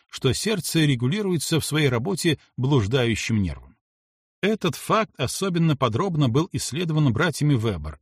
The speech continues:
с именами которых связано открытие тормозящего действия блуждающего нерва на сердце. Экспериментируя на собаках, Павлов обратил внимание, что при раздражении некоторых симпатических нервов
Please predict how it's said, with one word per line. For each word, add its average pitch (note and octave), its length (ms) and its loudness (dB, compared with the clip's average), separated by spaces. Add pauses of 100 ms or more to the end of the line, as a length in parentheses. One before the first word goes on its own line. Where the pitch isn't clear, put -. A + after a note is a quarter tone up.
с - 160 -4
именами B2 380 4
которых F3 500 -2
связано C#3+ 560 2
открытие D#3 520 -4
тормозящего C3 720 0
действия C#3 520 0 (240)
блуждающего A#2+ 800 0
нерва C3+ 460 0
на A#2+ 180 2
сердце. - 480 -8 (1040)
Экспериментируя B2+ 960 2
на D#3+ 140 4
собаках, E3 640 -2
Павлов F3+ 500 0
обратил C3 460 0
внимание, A#2+ 600 2
что C#3+ 320 0
при C#3 180 -2
раздражении A2+ 800 2
некоторых C3+ 560 -2
симпатических C3 880 -2
нервов C3+ 400 -2